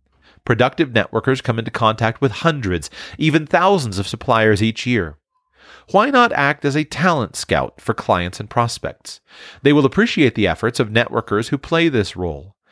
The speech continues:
However, truly enlightened networkers focus their energies when playing this role. They provide talent scout services to people who influence large numbers of affluent prospects. By targeting in this way, a young sales professional recently gained the endorsement of a millionaire who headed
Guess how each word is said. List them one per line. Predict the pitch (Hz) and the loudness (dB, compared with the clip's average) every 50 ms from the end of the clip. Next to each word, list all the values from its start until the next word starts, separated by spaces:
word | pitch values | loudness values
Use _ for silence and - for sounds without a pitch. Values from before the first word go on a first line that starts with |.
| - - - - - | -20 -20 -20 -14 -6
However, | - 139 139 147 151 151 123 123 113 | -2 0 2 4 4 4 4 2 -2
truly | - - - 180 185 175 175 165 143 - | -2 -2 0 2 4 4 4 2 2 0
enlightened | 135 123 120 120 139 202 254 220 208 165 131 110 | -4 -2 0 0 0 0 0 -6 -12 -10 -6 -6
networkers | 98 - - 101 98 - - 95 104 156 - - - | -6 -6 -6 -6 -8 -6 -4 -2 -4 -4 -4 -8 -6
focus | - - 139 - - 123 - | 0 0 0 2 0 -2 0
their | - 135 156 - - | 2 2 2 2 0
energies | 113 101 101 101 92 101 107 113 113 | -4 -4 -4 -4 -4 -4 -4 -4 -4
when | - 127 131 | -6 -10 -10
playing | - - - 165 180 165 113 92 85 80 80 - _ | -8 -6 -2 0 2 2 2 2 0 -4 -10 -14 _
this | - 82 92 92 87 - - - | -10 -2 0 0 0 0 -4 -12
role. | - 85 87 82 69 60 - - _ _ _ - - - - - - | -10 -6 -4 -4 -4 -4 -8 -12 _ _ _ -20 -20 -20 -8 0 2
They | 135 135 | 2 4
provide | 139 139 123 131 117 110 107 95 | 4 2 2 4 2 2 0 -2
talent | - - 127 127 143 165 170 123 | -4 -4 -2 0 0 0 0 -2
scout | - - - 143 131 127 - - | -4 -6 0 0 0 0 0 -4
services | - - - 180 185 175 143 110 - - 80 87 104 - | -6 0 2 2 2 4 2 0 -2 -2 -4 -4 -2 -4
to | - | -4
people | - 139 131 - 139 | -2 -2 -2 -2 0
who | 120 131 131 - | -2 -2 -2 -2
influence | 151 165 175 180 - - 117 101 101 101 - - | -4 -6 -6 -6 -4 -2 0 0 0 -2 -6 -6
large | 92 104 110 120 135 135 113 | -2 0 2 2 2 2 0
numbers | 101 92 90 87 101 104 104 | -2 -4 -2 0 0 0 0
of | 123 - - | -2 -4 -4
affluent | 76 85 85 - - 90 90 92 98 - | -6 -6 -6 -6 -6 -8 -8 -8 -8 -6
prospects. | - 123 120 117 - - - 71 - _ - - - - _ _ - - - - - - - | -2 0 0 0 0 -4 -6 -8 -8 _ -12 -18 -18 -18 _ _ -20 -20 -20 -20 -18 -10 -2
By | - 135 151 | 0 2 2
targeting | - - 165 180 196 175 180 170 156 | 4 4 4 4 4 4 2 2 2
in | 151 147 | 2 2
this | 170 226 254 - - | 2 2 2 2 2
way, | - 92 71 67 78 95 - | 0 0 2 0 -2 -2 -2
a | - 123 | 2 4
young | 127 131 147 151 | 4 4 4 2
sales | 147 - 135 127 127 117 - | 0 2 4 4 4 4 2
professional | - 113 - 104 92 90 - - 113 110 98 | -2 -4 0 0 0 0 -2 -4 -4 -2 2
recently | 113 127 127 - 139 127 123 123 | 2 2 2 2 -2 -4 -2 -2
gained | 104 107 98 95 98 101 | 0 2 0 0 0 2
the | 104 104 | 2 2
endorsement | 104 95 98 113 139 165 - - - 90 92 | 2 2 2 2 2 2 0 -2 -4 -2 -2
of | 92 | -2
a | 104 104 | -2 0
millionaire | 113 127 143 139 120 98 90 87 87 | 2 2 2 2 2 2 2 2 0
who | 85 104 98 | 0 -2 -2
headed | 85 110 131 123 110 98 95 101 - | 2 2 2 4 4 2 0 0 -4